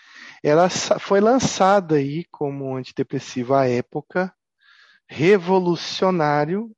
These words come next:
mas que teve uma história bem parecida com a mobo-, moclobemida,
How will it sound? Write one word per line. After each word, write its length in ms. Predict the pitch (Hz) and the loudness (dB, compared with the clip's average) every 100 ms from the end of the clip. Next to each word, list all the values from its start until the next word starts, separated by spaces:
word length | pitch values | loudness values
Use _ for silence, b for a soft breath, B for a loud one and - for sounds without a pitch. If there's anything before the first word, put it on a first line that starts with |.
| _ | _
mas 640 | 175 170 180 220 214 - - | -6 -2 0 -2 -6 -14 -16
que 340 | - 214 220 - - | -10 -8 -8 -12 -4
teve 240 | 208 202 | -4 -2
uma 140 | 220 | -4
história 500 | 220 - - 196 202 | -4 -8 -4 -2 0
bem 420 | 185 147 185 269 285 | -4 -8 -6 -4 -4
parecida 880 | - 233 220 - - - 196 202 | -4 -4 -6 -12 -16 -10 -6 -4
com 200 | 208 - | -4 -2
a 40 | 196 | -4
mobo-, 460 | 190 175 175 190 - | -2 -6 -6 -8 -6
moclobemida, 1080 | 180 185 - 175 160 190 165 165 160 123 | -8 -8 -8 -8 -6 -6 -4 -4 -4 -6